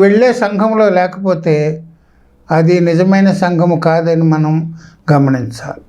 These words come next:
ఆది సంఘం మనకి ఒక రోల్ మోడల్గా దేవుడు మనకి చూపిస్తూ ఉంటున్నాడు. ప్రియులరా, సంఘములో ఉండే దుర్మార్గత, ఆది సంఘములో ఉండేటువంటి క్రమం నువ్వు వెళ్ళే సంఘంలో లేకపోతే అది దుర్మార్గత.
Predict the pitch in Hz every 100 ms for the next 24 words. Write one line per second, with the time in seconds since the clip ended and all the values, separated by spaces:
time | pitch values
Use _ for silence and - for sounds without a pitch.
0 | _ - - - - - - - - -
1 | 180 240 294 285 254 254 262 254 240 240
2 | 233 226 226 208 202 220 214 202 196 185
3 | 180 208 233 - _ _ _ - 170 202
4 | 208 196 180 175 190 175 175 160 160 139
5 | - 131 113 120 117 107 - - - -
6 | - - - - - - - - - 180
7 | 226 226 202 240 240 202 208 240 233 233
8 | 226 220 220 190 196 185 170 156 - 127
9 | - - _ _ _ _ _ _ - -
10 | - - - - - 165 214 240 285 269
11 | 262 247 247 247 247 247 240 240 240 233
12 | 208 - 202 202 240 208 - 185 208 202
13 | 208 240 262 254 226 233 233 233 202 202
14 | 202 220 208 208 190 190 170 175 165 147
15 | 120 117 113